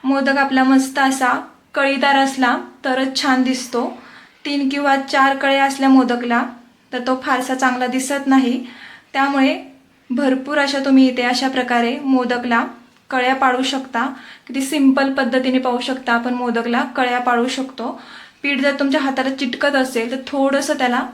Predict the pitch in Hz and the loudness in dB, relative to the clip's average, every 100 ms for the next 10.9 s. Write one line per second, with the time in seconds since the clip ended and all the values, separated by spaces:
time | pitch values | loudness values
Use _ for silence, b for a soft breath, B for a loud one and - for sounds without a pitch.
0 | - B B B _ - - 269 262 262 | -18 B B B _ -20 -6 0 2 2
1 | 262 285 269 277 254 240 240 240 226 240 | 0 -4 -2 2 4 2 0 -4 -2 -2
2 | 262 294 269 269 262 254 247 233 262 - | -2 -2 -4 -2 0 0 0 -2 -2 -4
3 | b b b _ _ _ _ _ _ - | b b b _ _ _ _ _ _ -10
4 | 254 247 277 277 269 285 285 262 262 247 | -4 -2 2 2 2 0 2 4 2 0
5 | 233 240 392 B B B B B - 254 | -4 -4 -6 B B B B B -6 -2
6 | 262 277 277 269 269 269 294 285 269 269 | -2 -2 2 4 6 4 0 0 0 0
7 | 254 262 269 294 254 240 262 262 269 285 | 0 0 0 -2 -2 2 2 2 0 0
8 | 254 233 254 262 262 247 262 262 269 262 | 2 0 0 -2 -2 0 0 0 2 2
9 | 240 247 240 240 233 240 294 240 269 254 | 2 -2 -2 -4 -2 -2 -4 -2 -2 0
10 | 254 254 247 254 277 262 220 269 | 0 0 0 -2 -2 -4 -4 -8